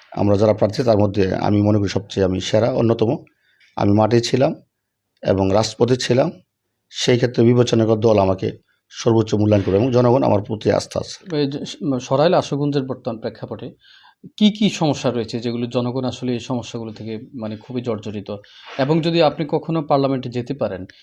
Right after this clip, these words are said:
Speaker 2: এগুলো কিভাবে কাজ করবেন এবং আপনার কোনো ইউনিক কোনো প্ল্যানিং আছে কিনা যেটা আপনি আপনার, আহ, নির্বাচনী এলাকার যে মানুষজন রয়েছেন তাদের জন্য কখনো সুযোগ পেলে পার্লামেন্টে যেতে পারলে আপনি করবেন?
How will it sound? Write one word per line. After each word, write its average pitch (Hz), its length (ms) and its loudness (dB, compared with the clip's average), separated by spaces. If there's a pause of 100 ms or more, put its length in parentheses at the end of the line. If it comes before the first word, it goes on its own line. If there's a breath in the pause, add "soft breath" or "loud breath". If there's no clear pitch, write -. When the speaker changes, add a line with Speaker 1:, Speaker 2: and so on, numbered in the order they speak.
(180 soft breath)
Speaker 2:
এগুলো 143 320 -2
কিভাবে 143 640 -2
কাজ 127 180 -2
করবেন 147 240 -4
এবং 123 340 -4
আপনার 170 380 -2
কোনো 175 420 2 (240 loud breath)
ইউনিক 175 300 2
কোনো 175 200 2
প্ল্যানিং 131 360 2
আছে 117 240 -6
কিনা 120 200 -6
যেটা 113 260 -6
আপনি 127 280 -4
আপনার, 113 300 -4 (460 loud breath)
আহ, 113 220 -4
নির্বাচনী 139 540 -4
এলাকার 113 300 -6
যে - 120 -12
মানুষজন 110 420 -8
রয়েছেন 143 340 -6
তাদের 135 280 0
জন্য 131 200 -4
কখনো 117 340 -8
সুযোগ 135 360 -6
পেলে 107 160 -6
পার্লামেন্টে 110 460 -4
যেতে 127 240 -6
পারলে 98 160 -10
আপনি - 200 -16
করবেন? 104 340 -12